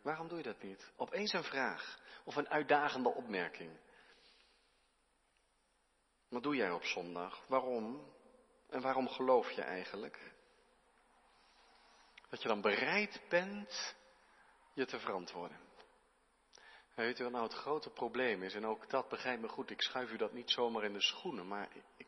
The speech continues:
ik heb toch het idee dat dat een groot probleem is, dat veel christenen vandaag de dag met een mond vol tanden staan.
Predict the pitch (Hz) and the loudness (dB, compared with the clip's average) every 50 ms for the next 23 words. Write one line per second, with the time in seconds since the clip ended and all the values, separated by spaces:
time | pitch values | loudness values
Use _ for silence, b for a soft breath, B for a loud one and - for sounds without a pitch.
0 | - _ - - - 127 - - - 175 151 - 120 - - - 117 104 107 - | -12 _ -10 -6 -6 -6 -6 0 0 0 0 0 -4 -8 -6 -8 -8 -8 2 4
1 | 143 160 160 143 117 107 104 - 110 - - 98 95 - - - - 127 131 131 | 6 6 6 6 2 2 0 0 -6 -6 -6 -8 -8 -8 -10 -4 0 2 2 2
2 | 120 - - - - 107 98 95 107 113 135 143 139 120 107 87 - 95 120 - | 2 -2 -8 -8 -6 -6 -6 -2 0 4 4 4 4 4 2 -4 -4 -4 -2 -2
3 | - - - B B B B B B B B B B B - - 110 98 - - | -2 -2 -4 B B B B B B B B B B B -2 0 0 0 0 -4
4 | - - - - - - - - - - - 185 190 196 208 220 214 202 190 - | -14 -18 -20 -20 -16 -14 -12 -12 -10 -2 0 2 2 2 2 0 0 -2 -4 -8
5 | - - 156 147 156 147 - - - - 107 98 95 - - 107 101 104 110 110 | -8 -6 -4 -2 -2 0 0 -2 -2 -4 -8 -8 -8 -6 -8 -4 2 2 4 4
6 | 110 104 - - - 101 90 - 101 101 101 - - - - - - 104 107 110 | 2 0 -4 -8 -8 -8 -4 -2 -2 -2 -2 -6 -10 -14 -16 -14 -12 -6 -6 -6
7 | 110 - - - - B B B B B B B _ _ _ 104 95 92 90 90 | -6 -8 -14 -20 -20 B B B B B B B _ _ _ -2 -2 -2 -2 -6
8 | 92 95 - - - - - - 104 107 117 123 127 127 123 - - - - - | -10 -14 -18 -20 -20 -20 -16 -12 -6 -4 -4 -4 -4 -6 -8 -12 -14 -14 -16 -18
9 | - - - 113 - - - 101 92 87 85 82 - - - - 87 85 - - | -14 -10 -10 -10 -4 -2 -2 0 0 -2 -6 -6 -6 -6 -6 -10 -12 -14 -14 -18
10 | - | -20